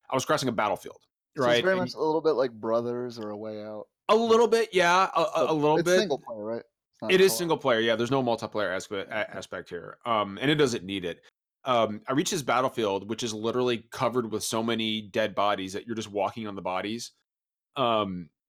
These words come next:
Speaker 1: and there are rats that, like, just are just, like, swarming in and throughout the body. So you've gotta constantly get from light source to light source. There's, like,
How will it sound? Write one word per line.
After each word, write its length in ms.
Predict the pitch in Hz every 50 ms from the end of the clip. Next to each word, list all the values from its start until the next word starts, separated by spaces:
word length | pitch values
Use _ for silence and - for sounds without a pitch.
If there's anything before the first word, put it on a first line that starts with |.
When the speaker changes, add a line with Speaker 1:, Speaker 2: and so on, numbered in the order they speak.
| _
Speaker 1:
and 720 | - 143 135 135 131 131 123 120 117 117 117 113 107 110 123 -
there 400 | - 131 110 127 127 127 131 -
are 240 | 131 123 113 113 110
rats 480 | 104 104 117 123 127 117 95 - - -
that, 260 | 123 107 - - 123 123
like, 260 | 117 110 104 95 -
just 180 | - 120 110 - -
are 140 | 131 123 110
just, 240 | 113 110 - -
like, 120 | 117 110 104
swarming 680 | - - - - - 127 123 127 135 139 139 135 135
in 160 | 135 127 135 131
and 80 | 120
throughout 180 | 123 131 123 120
the 60 | -
body. 220 | 113 120 127 127 123
So 160 | 120 - 113
you've 140 | 120 123 127
gotta 180 | 143 131 123
constantly 420 | - - - 131 135 - - 113 127
get 160 | 120 127 123
from 160 | - 120 113
light 180 | 113 117 117 110
source 220 | - 127 123 117 -
to 80 | 117
light 220 | 110 110 110 107 -
source. 180 | 117 117 107
There's, 200 | - 120 113 107
like, 200 | 117 110 107 -